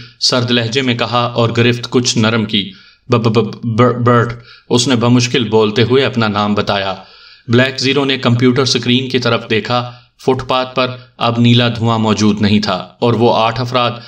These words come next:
अब वाज़िया दिखाई दे रहे थे। वो इमरान, कर्नल फरीदी, जूलिया, रोज़ा, सिंघी, फिंच, थेरेसिया और नानोता थे।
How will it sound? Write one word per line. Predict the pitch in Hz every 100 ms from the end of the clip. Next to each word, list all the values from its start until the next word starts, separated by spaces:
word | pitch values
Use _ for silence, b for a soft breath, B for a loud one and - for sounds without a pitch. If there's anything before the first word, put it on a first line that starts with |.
| B B
अब | 117 107
वाज़िया | 113 113 110 123
दिखाई | 110 113 110 107
दे | 104
रहे | 101 107
थे। | - 98 - B B B
वो | 113 127
इमरान, | 123 113 113 117 117 -
कर्नल | 113 113 113
फरीदी, | 107 104 104 113 110 117
जूलिया, | 107 110 110 113 110 107 B B B -
रोज़ा, | 110 110 120 110 110
सिंघी, | 107 123 113 101 120
फिंच, | 113 127 117 117 -
थेरेसिया | 113 110 110 135 123
और | 117 131 131
नानोता | 113 107 113 135
थे। | 123 -